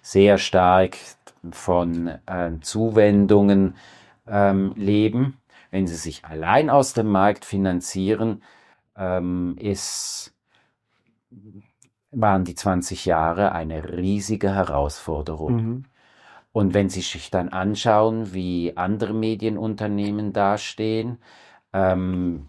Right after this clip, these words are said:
Speaker 1: Sie wissen genau, wie viele, ähm, Arbeitsplätze in den letzten Jahren vernichtet worden sind bei unseren, ähm, Mitbewerbern. Und wir sind gewachsen.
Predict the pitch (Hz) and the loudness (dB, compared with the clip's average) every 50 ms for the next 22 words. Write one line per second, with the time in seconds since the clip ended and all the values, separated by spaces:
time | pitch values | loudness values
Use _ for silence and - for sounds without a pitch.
0 | - - - - 92 85 90 95 - - - 90 85 85 85 82 78 - 95 90 | -20 -18 -12 -8 -6 -4 -4 -4 -4 -6 -8 -8 -6 -6 -8 -10 -8 -8 -6 -4
1 | 87 87 85 85 87 92 101 107 110 107 - - _ _ _ - 82 87 98 101 | -2 0 2 4 4 4 4 4 2 0 -4 -10 _ _ _ -12 -8 -4 -2 -2
2 | 107 104 101 - - 101 98 98 95 92 95 92 92 - - - _ 117 98 92 | -2 -4 -4 -6 -4 -4 -2 0 0 2 2 2 0 -2 -6 -12 _ -10 -10 -8
3 | 92 90 87 87 87 85 - 90 92 92 92 92 95 92 95 - - - 98 92 | -8 -8 -8 -8 -10 -10 -8 -8 -8 -6 -4 -2 -4 -4 -4 -8 -8 -4 -4 -4
4 | 90 - - - 98 95 - 95 92 85 87 87 87 87 87 87 - - - - | -4 -4 -6 -4 -4 -2 -2 -4 -4 -4 -4 -2 -2 -2 -4 -4 -6 -10 -8 -6
5 | 92 87 85 87 85 82 82 87 - 85 80 73 - - 87 82 85 85 87 78 | -4 -2 0 0 0 0 -2 -4 -6 -8 -10 -10 -10 -10 -10 -8 -6 -6 -6 -6
6 | - - - - 90 - 90 92 95 95 95 95 98 101 98 95 101 110 110 117 | -8 -10 -8 -8 -8 -4 0 2 4 4 4 2 2 -2 -2 -2 -2 -2 -2 -2
7 | 131 143 139 - _ _ _ _ _ _ _ _ _ _ - 92 98 98 90 98 | -2 -4 -8 -12 _ _ _ _ _ _ _ _ _ _ 0 2 4 4 4 2
8 | 95 98 - 101 101 98 98 98 95 - - - - 101 98 98 98 98 98 98 | 2 2 4 4 4 4 4 2 0 -2 -4 -6 -4 -2 0 0 0 0 0 0
9 | 92 87 85 92 98 98 98 - - 101 92 101 104 101 101 104 107 113 127 160 | -2 -2 -2 -2 -2 -2 -4 -4 -4 0 2 4 6 6 6 6 4 4 2 0
10 | 175 - _ _ _ _ _ _ _ _ - - - _ _ _ _ _ _ - | -4 -10 _ _ _ _ _ _ _ _ -20 -20 -20 _ _ _ _ _ _ 0
11 | 113 101 - 95 104 113 113 104 - 104 98 92 87 - - 98 76 80 82 80 | 0 0 2 4 6 6 6 6 6 4 4 4 4 0 -2 -2 0 2 2 2
12 | 82 - - - - 127 147 175 180 | 2 0 -4 -2 -2 0 0 -2 -4